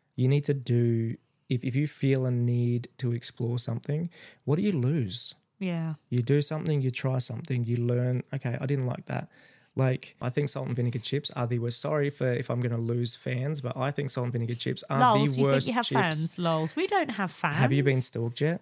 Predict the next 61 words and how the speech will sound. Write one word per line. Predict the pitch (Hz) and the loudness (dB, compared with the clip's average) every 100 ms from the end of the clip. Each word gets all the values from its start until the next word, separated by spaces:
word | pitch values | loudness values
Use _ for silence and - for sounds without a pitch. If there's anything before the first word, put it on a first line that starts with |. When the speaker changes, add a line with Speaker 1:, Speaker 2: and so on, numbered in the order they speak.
| - | -2
Speaker 2:
We | 190 240 285 | 0 4 2
do | 277 247 | 2 0
not | 220 196 | 0 -2
have | 170 160 | -4 -6
fans. | - - - | -6 -8 -4
Speaker 1:
I've | - 127 | -2 0
been | 120 | 0
stalked. | 113 - 117 | -2 -4 -2
Speaker 2:
We | 202 | 0
have | 185 180 185 175 175 - | 2 2 2 2 0 0
Speaker 1:
I, | 123 139 143 - | 2 2 0 -4
I've | 120 | -2
been | 117 | 2
Speaker 2:
slightly | 110 - 131 | 2 2 2
Speaker 1:
followed. | 120 117 - | 2 0 0
Speaker 2:
sympathetic | 208 - 180 - - | -2 -4 -4 -6 -10
people | - 143 | -2 2
Speaker 1:
I | 127 156 | 4 4
Speaker 2:
who | 151 | 4
Speaker 1:
have, | 175 113 110 | 2 2 2
Speaker 2:
think | 175 165 | -2 -2
we're | 160 | 0
Speaker 1:
I | 131 | 0
Speaker 2:
okay. | 139 143 | 0 0
Speaker 1:
think | 123 120 | -2 -2
salt | - 117 | -4 -4
and | |
vinegar | 113 113 117 | -4 -4 -4
chips | - 117 - - | -6 -6 -6 -6
are | 117 | -4
the | 117 113 | -2 -2
worst | 113 113 - | -2 -4 -4
chip | - 120 | -6 -6
created. | - 117 123 117 156 - _ | -4 -4 -4 -6 -10 -16 _
Speaker 2:
And, | - 165 165 - - - | -4 0 -2 -4 -14 -20
uh, | - 165 _ _ _ _ _ _ | -20 -20 _ _ _ _ _ _
get | - 170 | -4 0
in | |
the | 175 | 0
bin. | 170 147 - - - | 0 -4 -8 -6 0
Speaker 1:
Although | 127 123 | 4 6
I | 123 | 6
read | - | 6
Speaker 2:
Um, | |
Speaker 1:
something | 190 185 | 4 2
the | 127 | 2
other | 117 | 0
day, | 117 117 | 0 0
which | 110 120 | -2 -2
was, | 123 107 107 127 - - _ | -2 -2 -4 -6 -10 -20 _
"Why | 113 120 | -2 0
do | 127 | 2
we | 123 | 0
still | 120 120 | -2 -2
make | 120 113 | -2 -4
light | - 117 - | -4 -4 -4
and | 113 | -4
tangy | 113 113 | -4 -4
chips? | 110 - - | -4 -6 -6
Because | - 117 113 | -8 -6 -6
light | 117 117 117 | -4 -2 -4